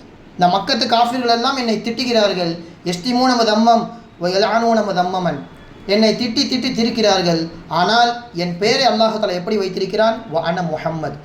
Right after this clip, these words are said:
நான் முஹம்மதாக இருக்கிறேன்." முஹம்மதா, அவர் ஒரு பைத்தியக்காரன், முஹம்மதா,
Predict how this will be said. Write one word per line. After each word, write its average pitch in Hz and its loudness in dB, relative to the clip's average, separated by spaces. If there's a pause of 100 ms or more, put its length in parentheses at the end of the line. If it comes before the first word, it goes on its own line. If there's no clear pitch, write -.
(260)
நான் 220 2
முஹம்மதாக 240 4
இருக்கிறேன்." 175 -2 (240)
முஹம்மதா, 240 4 (340)
அவர் 180 -4
ஒரு 185 -4
பைத்தியக்காரன், 202 0 (460)
முஹம்மதா, 233 4